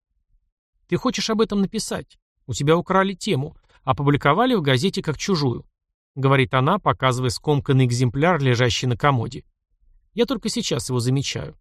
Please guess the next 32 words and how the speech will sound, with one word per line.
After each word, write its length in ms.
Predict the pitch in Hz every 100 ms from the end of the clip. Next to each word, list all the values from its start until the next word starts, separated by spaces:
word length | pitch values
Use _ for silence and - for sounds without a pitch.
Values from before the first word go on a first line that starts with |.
| _ _ _
Смотрю 460 | - 151 180 - 294
на 80 | 247
него, 220 | 208 170
как 180 | 151 156
на 80 |
объявление 580 | 139 123 131 143 202 180
о 40 | 131
моей 280 | 120 139
публичной 540 | 135 131 123 113 - 165
казни. 460 | - 113 117 - _ _ _ _ _ _ _ _ -
«Ну 240 | 143 247
да», 220 | 262 294
говорю, 420 | 233 151 123 - - -
поскольку 420 | 143 - 131 131
а 80 | 156
что 300 | - 302 240
другое 380 | 135 123 143 135
я 100 | 123
могла 260 | 120 120
бы 80 | 123
сказать? 440 | - 135 123 120 _ _ _ _ _ _ _ _ _ _ -
«Ты 80 |
забрала 400 | 156 180 202 226
её, 180 | 247 214
не 120 | 208
заплатив. 580 | 180 170 185 180 - - _ _ _ _ -
Мне 140 | 151 196
потом 240 | 214 220
пришлось 400 | 214 185 220 -
вернуться 500 | 202 208 220 - 190
отдать 300 | 170 180 160
деньги». 480 | 165 139 123 143